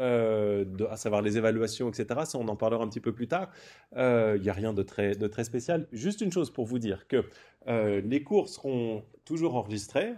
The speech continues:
En principe, on enregistre tous les cours, euh, en philosophie. Et vous avez à chaque fois, sur le Moodle du cours, euh, le cours qui est déposé dans la semaine. Si vous voyez pas le cours, euh, arriver,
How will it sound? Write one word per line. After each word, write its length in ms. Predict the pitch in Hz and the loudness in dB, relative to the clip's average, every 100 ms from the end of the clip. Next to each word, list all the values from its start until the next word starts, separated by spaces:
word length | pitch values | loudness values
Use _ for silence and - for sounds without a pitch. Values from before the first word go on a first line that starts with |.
| - | -10
En 100 | 107 | -8
principe, 360 | 127 120 - | -6 -6 -6
on 80 | 107 | -4
enregistre 260 | 101 101 - | -4 -6 -4
tous 100 | 170 | -2
les 120 | 147 | 0
cours, 420 | 143 135 120 101 | -2 -2 -2 -4
euh, 440 | 101 95 92 90 87 | -6 -4 -4 -4 -6
en 100 | 101 | -8
philosophie. 600 | 92 101 98 104 101 208 - _ _ | -8 -4 -2 -2 -4 -6 -8 _ _
Et 80 | 127 | -2
vous 200 | 123 135 | 0 4
avez 180 | 131 135 | 6 6
à 60 | 123 | 4
chaque 240 | 170 170 | 2 -2
fois, 340 | - 165 185 185 | 2 2 2 -2
sur 220 | - 131 | -2 0
le 100 | 120 | 2
Moodle 380 | 127 170 160 147 | 4 6 6 4
du 140 | 127 | -2
cours, 460 | 151 151 185 180 - - | 0 0 0 -4 -14 -8
euh, 120 | 113 110 | -4 -2
le 220 | 107 110 | 0 -2
cours 300 | 107 156 156 | 0 -2 2
qui 80 | 123 | 2
est 40 | |
déposé 600 | 117 120 123 113 139 160 - _ _ - | 2 2 0 2 2 0 -10 _ _ -2
dans 160 | 110 139 | 2 2
la 80 | |
semaine. 340 | 135 120 101 85 | 0 -2 -4 -6
Si 180 | - - | -12 -8
vous 60 | 117 | -2
voyez 240 | 117 113 | 0 0
pas 140 | 113 139 | 0 -2
le 60 | |
cours, 460 | - 139 113 104 - | 2 0 0 -6 -8
euh, 220 | 107 101 92 | -2 0 0
arriver, 500 | 107 107 101 120 135 | -2 -2 0 0 -2